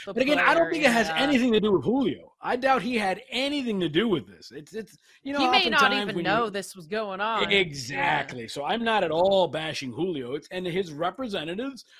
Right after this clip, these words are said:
Speaker 2: are doing their job. They're trying to make sure that some random dude in Miami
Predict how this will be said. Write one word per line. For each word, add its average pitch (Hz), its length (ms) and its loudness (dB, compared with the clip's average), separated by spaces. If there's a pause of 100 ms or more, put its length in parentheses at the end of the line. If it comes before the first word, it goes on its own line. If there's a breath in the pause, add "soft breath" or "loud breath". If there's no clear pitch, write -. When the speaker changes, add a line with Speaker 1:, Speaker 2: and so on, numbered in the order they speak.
(120)
Speaker 2:
are 196 120 2
doing 262 320 0
their 269 160 -2
job. 277 400 0
They're 170 80 -4
trying 185 240 -4
to 185 60 -4
make 185 180 -4
sure 175 280 -4
that 185 140 -6
some 170 420 -6 (220)
random 180 580 0
dude 202 280 2
in 180 80 -2
Miami 185 500 -2